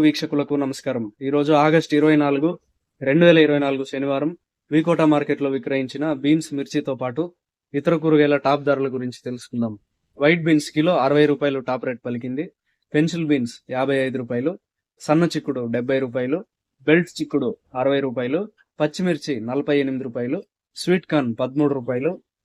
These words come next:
వరి వంకాయ పదహైదు రూపాయలు, ఉజాల వంకాయ పదహైదు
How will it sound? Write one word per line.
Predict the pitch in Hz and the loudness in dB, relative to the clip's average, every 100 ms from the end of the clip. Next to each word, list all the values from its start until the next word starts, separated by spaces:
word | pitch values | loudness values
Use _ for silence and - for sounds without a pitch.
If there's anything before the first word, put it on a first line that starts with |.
| _ | _
వరి | 139 165 | 2 4
వంకాయ | 170 151 139 120 101 | 4 2 0 -2 -4
పదహైదు | 127 139 143 131 | -6 -2 -2 -2
రూపాయలు, | 123 120 135 214 - _ _ - | -2 -2 -2 -4 -10 _ _ -2
ఉజాల | 147 175 175 | 4 6 6
వంకాయ | 156 147 135 113 - | 4 0 -2 -4 -4
పదహైదు | 123 135 131 | -6 -4 -4